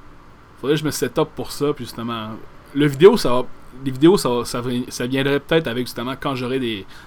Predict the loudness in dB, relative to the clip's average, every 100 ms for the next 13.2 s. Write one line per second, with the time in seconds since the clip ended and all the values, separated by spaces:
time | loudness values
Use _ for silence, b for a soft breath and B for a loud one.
0 | B B -20 -8 -6 -6 -6 -4 -6 -4
1 | -4 -4 -6 -8 -8 -10 -10 -8 -6 -6
2 | -8 -10 -8 -6 -4 -4 -2 -4 -6 -6
3 | -6 -8 -10 -10 -10 -10 -8 -6 -6 -6
4 | -6 -6 -10 -6 -8 -6 -8 -6 -6 -8
5 | -14 B B B B -4 2 4 4 0
6 | -4 -6 -4 -4 -6 -8 -8 -4 -4 -4
7 | -6 -8 -12 -8 -10 -10 -10 -10 -10 -12
8 | -16 -20 -20 -20 -20 -16 -12 -10 -8 -6
9 | -4 -4 -6 -4 -2 -2 2 10 10 10
10 | 2 -4 -10 B B B B B -12 -10
11 | -10 -10 -2 0 0 -2 -2 2 2 0
12 | 0 0 0 -4 -4 -2 -2 -4 -4 -6
13 | -8